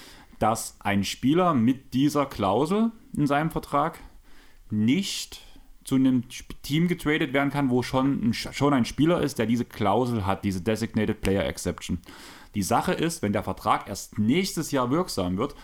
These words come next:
Sven, das ist jetzt unsere Frage an dich, wir würden uns über einen Kommentar, äh, in unseren Kommentaren freuen <laughs> von dir, ähm,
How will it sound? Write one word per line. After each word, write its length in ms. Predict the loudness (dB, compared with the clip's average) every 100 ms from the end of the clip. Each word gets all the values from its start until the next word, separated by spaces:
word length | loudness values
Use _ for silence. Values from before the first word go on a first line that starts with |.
| -16
Sven, 300 | -4 -2 -2
das 120 | -2
ist 100 | -4
jetzt 140 | -4
unsere 220 | -2 -2 0
Frage 280 | 0 0
an 80 | 0
dich, 220 | -2 -2 -2
wir 60 |
würden 180 | 0 2
uns 120 | 0
über 120 | 0 -2
einen 80 |
Kommentar, 520 | 0 0 0 2 0 -2 -2
äh, 160 | 0 2 2
in 180 | 2 2
unseren 840 | 2 0 0 0 2 2 0 -6 -16 -20 -20 -4
Kommentaren 420 | 0 0 2 -2
freuen 320 | 0 0 2 2 0 0 -8 -14 -18
<laughs> 580 | -16 -16 -18 -18 -20 -4
von 160 | 0 2
dir, 280 | 2 2 0
ähm, 600 | 0 2 2 2 0